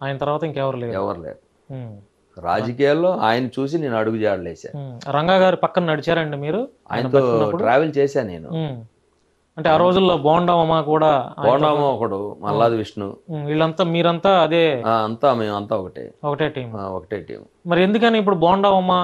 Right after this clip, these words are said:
Speaker 1: ఎమ్మెల్యే అయ్యారు, మల్లాది విష్ణు ఎమ్మెల్యే అయ్యారు, మీరు ఎందుకని ఎమ్మెల్యే అవ్వలేకపోయారు?
Speaker 2: అదే దురదృష్టం ఏముంది, ఇక్కడ కాపులు ఎక్కువైపోయారు.
Speaker 1: ఉమ్.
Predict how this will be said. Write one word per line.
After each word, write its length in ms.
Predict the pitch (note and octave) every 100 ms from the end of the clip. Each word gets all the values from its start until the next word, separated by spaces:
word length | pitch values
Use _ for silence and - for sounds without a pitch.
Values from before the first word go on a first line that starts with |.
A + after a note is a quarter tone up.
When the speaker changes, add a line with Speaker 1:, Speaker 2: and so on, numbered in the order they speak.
| F3 - E3+
Speaker 1:
ఎమ్మెల్యే 360 | D#3 F3 E3+
అయ్యారు, 280 | E3 D#3+ D#3+
మల్లాది 360 | D3+ D3+ D#3+ D#3
విష్ణు 340 | D3 - D#3
ఎమ్మెల్యే 360 | C#3+ D3 C#3+ C#3+
అయ్యారు, 260 | C#3 C#3
మీరు 180 | C#3 D3
ఎందుకని 280 | D3+ D#3 D#3+
ఎమ్మెల్యే 300 | D3 D3 C#3
అవ్వలేకపోయారు? 480 | C3+ B2+ B2+ B2 A#2+
Speaker 2:
అదే 260 | A#2+ B2+
దురదృష్టం 600 | A2 A2 A#2+ C3+ B2 A2
ఏముంది, 260 | A#2+ A#2 A2+
ఇక్కడ 160 | A2
కాపులు 400 | F#2+ G#2 A2+ A#2+
ఎక్కువైపోయారు. 640 | G#2+ - A2 F#2 F2 E2+ - -
Speaker 1:
ఉమ్. 260 | D3+ C#3+